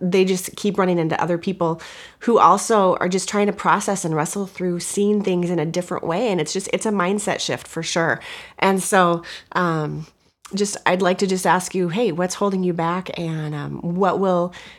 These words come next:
help you take action to do, um, to do what God has asked you to do?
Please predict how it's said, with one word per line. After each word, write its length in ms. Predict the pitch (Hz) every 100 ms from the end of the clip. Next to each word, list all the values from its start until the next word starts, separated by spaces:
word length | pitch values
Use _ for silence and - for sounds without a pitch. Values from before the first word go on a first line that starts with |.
| _
help 280 | - 202 202
you 160 | 202 180
take 260 | - 175 170
action 600 | 135 156 - 220 214 277 - - -
to 120 | -
do, 500 | 165 170 185 190 185 -
um, 480 | 160 139 143 160 -
to 140 | -
do 180 | 175 185
what 140 | 175
God 160 | 160 156
has 100 | 151
asked 240 | 147 135
you 80 | -
to 120 | 139 143
do? 200 | 135